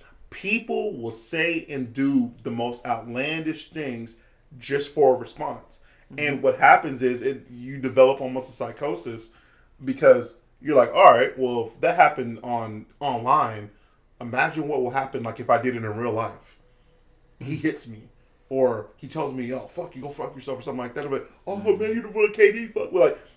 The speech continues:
Speaker 1: I've seen memes be made of people, and these people are famous 'cause of the memes, because of what an N B A player said and did to people. And I think that, um, that intimacy, that kind of, that, like, you know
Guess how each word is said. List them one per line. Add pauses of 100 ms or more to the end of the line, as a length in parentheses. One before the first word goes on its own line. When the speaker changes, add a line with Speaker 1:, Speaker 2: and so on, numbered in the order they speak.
(160)
Speaker 1:
I've
seen
memes
be
made
of
people,
and
these
people
are
famous
'cause
of
the
memes,
because (200)
of
what
an
N
B
A
player
said
and
did
to
people.
And
I
think
that, (500)
um,
that
intimacy,
that
kind
of,
that,
like, (1300)
you
know